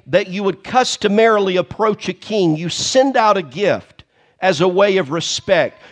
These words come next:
You send out a gift to kind of pave the way and to make sure that things are okay.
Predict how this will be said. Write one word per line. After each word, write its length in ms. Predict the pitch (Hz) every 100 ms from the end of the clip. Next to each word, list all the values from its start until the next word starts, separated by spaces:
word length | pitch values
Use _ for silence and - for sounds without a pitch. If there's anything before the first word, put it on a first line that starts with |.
| -
You 160 | 170
send 480 | 185 - - 254 277
out 220 | 269 233
a 40 | 208
gift 360 | 139 208 196
to 80 | -
kind 320 | 180 208 196
of 120 | 180 -
pave 460 | - 233 240 185
the 100 | 185
way 480 | 190 196 180 139 123 - -
and 140 | - 165
to 80 |
make 300 | 180 208 220
sure 300 | - - 202 180
that 200 | 180 -
things 400 | 185 196 185 151
are 160 | 175
okay. 720 | 180 180 - 180 151 110 78